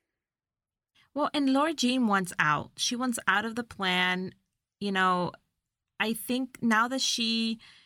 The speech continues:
she kind of faced her fears and she talked to Josh, you know, and now she's kind of back to being friends with Josh a little bit. And so she's just kinda like, "I don't wanna do this anymore. We don't, I, I don't wanna go on this ski trip." And, uh,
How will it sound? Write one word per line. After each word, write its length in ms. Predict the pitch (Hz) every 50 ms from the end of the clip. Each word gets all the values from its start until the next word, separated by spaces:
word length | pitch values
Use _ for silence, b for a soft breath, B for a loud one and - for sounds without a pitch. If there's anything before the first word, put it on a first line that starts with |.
| B B B B B B
she 240 | - - - 269 277
kind 180 | - 311 330 330
of 80 | 294
faced 380 | - - 220 202 214 - - -
her 80 | 247
fears 520 | 240 - - 226 196 196 202 202 202 185 190
and 100 | 190 175
she 200 | - - 208 196
talked 380 | 190 - 190 190 196 202 -
to 120 | - 233 220
Josh, 720 | - 208 185 185 185 180 180 185 180 - - - - - - _ _
you 140 | - 208 196
know, 420 | 196 190 190 185 190 190 185 180 - _ _ _ _ _ _ _ _ _ _ _ _ - - -
and 160 | 202 202 196
now 200 | 190 180 190 214
she's 280 | 214 - - 240 233 -
kind 220 | - 226 233 262
of 180 | 277 277 226 -
back 280 | 180 165 180 226 -
to 440 | - - 277 254 254 254 247 240 226
being 380 | 202 - 196 208 214 220 220 180
friends 340 | - - 196 208 277 -
with 160 | - 381 277 -
Josh 320 | - 170 160 170 - -
a 60 | 180
little 260 | 165 151 165 165 165
bit. 280 | 160 - 165 156 156 -
And 120 | - 190 175
so 140 | - 208 202
she's 280 | - - 220 220 - -
just 160 | 254 - -
kinda 160 | 233 226 220
like, 240 | 214 208 196 - -
"I 80 | 220
don't 80 | 233 247
wanna 160 | 233 220 208 196
do 160 | - 180 165
this 200 | 165 175 - -
anymore. 560 | 165 170 170 165 165 165 160 160 165 165 160 B B B B B B B B _
We 120 | - 202
don't, 200 | 190 190 - - - - _
I, 120 | 185 175 - -
I 80 | 202
don't 120 | 214 233 233
wanna 140 | 233 220 208
go 80 | 214
on 140 | 208 202 202
this 140 | 190 202 -
ski 300 | - - - - 185 180
trip." 500 | 180 - - 180 170 165 165 165 - - b b b b b b b b b b _ _ _ _ _ -
And, 420 | - 196 190 185 185 185 185 175
uh, 520 | 190 185 180 180 180 175 175 175 175 180